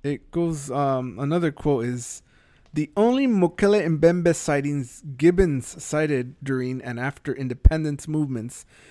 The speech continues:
came from European missionaries who refused to leave or wealthy European big game hunters and adventurers, representatives of a vanishing colonial order that not only provided the conditions necessary to hunt for living dinosaurs, but also the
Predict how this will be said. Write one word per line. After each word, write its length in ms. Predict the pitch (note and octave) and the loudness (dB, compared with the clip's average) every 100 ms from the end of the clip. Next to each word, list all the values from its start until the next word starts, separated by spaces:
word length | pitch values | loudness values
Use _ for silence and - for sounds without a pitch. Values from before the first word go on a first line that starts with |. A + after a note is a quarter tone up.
| - _ | -20 _
came 220 | E3+ D3+ | -4 -2
from 200 | D3+ C#3+ | -4 -4
European 500 | C#3 C3+ - F3 E3 | -2 -2 -2 -2 -2
missionaries 540 | D#3+ - D3 C3 C3 | -4 -4 -4 -4 -4
who 80 | D3+ | -4
refused 460 | C3 B2 - E3+ - | -4 -6 -6 -8 -6
to 60 | D3 | -6
leave 360 | B2+ A#2 A#2 - | -4 -6 -8 -8
or 100 | B2 | -6
wealthy 340 | A#2+ D3 E3 | -4 -4 -4
European 500 | D3+ C#3 B2 C#3 C3 | -2 0 -2 -6 -8
big 240 | C#3 C#3 B2+ | -4 -4 -2
game 240 | C#3 D3 | -2 -2
hunters 440 | C3 B2 A#2+ C3 | -2 -4 -6 -8
and 140 | B2 A2+ | -6 -10
adventurers, 680 | A2+ C#3+ C#3 G#2+ F#2+ D2+ - - _ _ | -8 -6 -6 -8 -10 -10 -16 -20 _ _
representatives 720 | C#3 C3+ C#3+ C3+ D3 D3+ D#3+ | -6 -4 -4 -2 -4 -2 -4
of 100 | C#3 | -4
a 120 | B2+ A#2 | -6 -6
vanishing 560 | C#3+ C#3 D3+ D#3+ D3+ - _ _ | -6 -6 -6 -8 -10 -12 _ _
colonial 500 | C#3+ B2+ C#3+ D3+ D3 | -4 -2 -2 -4 -4
order 420 | C3+ C#3+ G#2 A2 - _ _ | -4 -4 -4 -10 -12 _ _
that 160 | A#2+ A2+ | -10 -6
not 160 | B2 | -4
only 280 | D3+ D#3+ D3 | -4 -2 -4
provided 580 | C#3 C3+ B2 C3+ C#3+ C3+ | -6 -8 -2 -2 -2 -6
the 80 | A#2+ | -8
conditions 540 | - A#2 B2+ B2+ A2+ | -8 -6 -8 -8 -8
necessary 500 | B2 A2+ A#2+ B2+ A2+ | -8 -10 -10 -6 -6
to 120 | G#2+ | -6
hunt 260 | G2+ D3 - | -8 -8 -10
for 120 | B2+ | -8
living 360 | A#2 D#3+ F3+ C#3 | -2 0 0 -2
dinosaurs, 560 | A2 G#2+ A2+ A#2 A2+ | -4 -10 -12 -12 -12
but 120 | C3 A#2+ | -10 -8
also 260 | A2+ C3 | -8 -12
the 220 | A2+ G#2+ | -12 -12